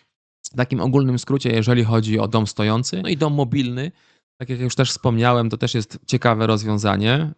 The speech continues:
e, które to może połączyć trochę, e, inwestycje czy posiadanie takiego domu versus inwestycja w ziemię na małej działce, tak? To też powoduje, że te koszty są wtedy mniejsze. Te działki też nie są wielkie,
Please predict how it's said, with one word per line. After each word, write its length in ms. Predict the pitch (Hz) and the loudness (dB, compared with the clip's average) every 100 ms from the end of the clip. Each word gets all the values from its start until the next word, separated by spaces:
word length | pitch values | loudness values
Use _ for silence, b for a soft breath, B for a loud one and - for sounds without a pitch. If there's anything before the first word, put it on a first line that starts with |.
| - | -6
e, 800 | 117 110 110 110 113 113 113 117 | -2 0 0 0 2 2 2 0
które 500 | - _ - 120 117 | -6 _ -2 2 2
to 340 | 113 120 113 113 | 2 2 2 2
może 280 | 117 117 117 | 0 0 -2
połączyć 640 | - 120 123 135 127 117 - | -2 0 4 4 2 -4 -4
trochę, 560 | 117 113 104 113 107 B B B B _ | -2 -2 -2 -2 -2 B B B B _
e, 320 | 113 107 104 | 0 2 2
inwestycje 840 | 101 113 110 110 - 117 - 120 110 | 2 2 2 0 0 -2 -2 -4 -2
czy 100 | 110 | -4
posiadanie 520 | 98 98 104 131 123 | -6 -2 0 0 -2
takiego 460 | 110 - 117 113 | -6 -6 -4 -4
domu 440 | 107 120 117 120 117 b b b 107 | 0 0 2 -2 -4 b b b -4
versus 520 | 110 117 113 110 - | 0 0 0 -6 -4
inwestycja 640 | 98 104 101 107 - 98 | -4 -4 -4 -6 0 0
w 40 | 98 | 0
ziemię 440 | 98 95 104 127 - - | 0 2 2 0 -4 -8
na 140 | 131 | -2
małej 260 | 123 113 113 | 0 0 2
działce, 420 | 107 87 - 92 | 2 0 -4 -8
tak? 320 | - 71 71 | -2 -2 -4
To 60 | 123 | -8
też 120 | 123 | -6
powoduje, 480 | 117 107 104 110 104 | -6 -6 -4 -2 -2
że 80 | 98 | -2
te 120 | 95 | -4
koszty 340 | 110 104 - | -2 -4 -4
są 120 | 101 | -6
wtedy 260 | 98 104 101 | -6 -4 -2
mniejsze. 420 | 101 123 131 120 - B B | 0 0 0 -4 -6 B B
Te 100 | 120 | 0
działki 360 | 117 120 - | 2 2 0
też 160 | - 113 | -8 -6
nie 80 | 110 | -6
są 200 | - 101 | -4 -2
wielkie, 480 | 117 131 131 123 | 0 0 -2 -4